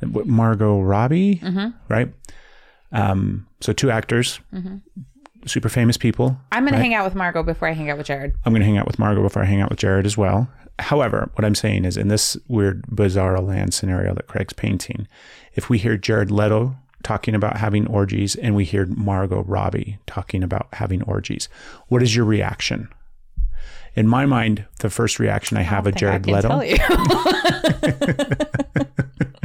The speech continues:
Speaker 1: So with Jared, it's,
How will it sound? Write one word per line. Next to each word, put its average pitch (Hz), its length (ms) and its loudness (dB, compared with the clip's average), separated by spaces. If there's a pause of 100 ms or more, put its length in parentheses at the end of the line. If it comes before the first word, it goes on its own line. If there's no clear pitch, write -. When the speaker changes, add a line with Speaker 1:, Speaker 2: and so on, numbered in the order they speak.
(1200)
Speaker 1:
So 196 140 0
with 110 140 0
Jared, 120 420 0
it's, - 280 -4